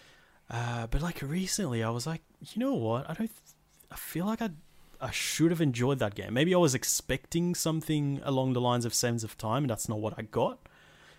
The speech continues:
So therefore I wasn't happy. Maybe,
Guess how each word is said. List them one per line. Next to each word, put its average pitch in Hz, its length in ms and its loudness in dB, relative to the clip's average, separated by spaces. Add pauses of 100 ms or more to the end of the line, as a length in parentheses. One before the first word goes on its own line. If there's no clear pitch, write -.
(120)
So 107 640 4
therefore 104 720 0
I 101 260 2
wasn't 101 360 -2
happy. 214 600 0
Maybe, 180 560 2